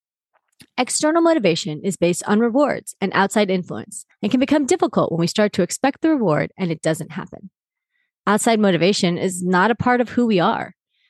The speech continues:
It requires another person or some type of reward for the motivation to continue.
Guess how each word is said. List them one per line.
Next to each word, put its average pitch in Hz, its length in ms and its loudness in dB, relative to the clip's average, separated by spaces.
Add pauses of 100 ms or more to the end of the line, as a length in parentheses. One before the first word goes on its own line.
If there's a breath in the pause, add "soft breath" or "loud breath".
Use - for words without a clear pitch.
It - 60 -4
requires 233 360 2
another 196 540 2
person - 640 -6 (420 soft breath)
or 185 80 2
some 254 220 0
type 285 240 0
of 269 100 -2
reward 294 320 2
for - 140 -4
the 214 60 2
motivation 170 440 0
to 170 120 -12
continue. 170 520 -4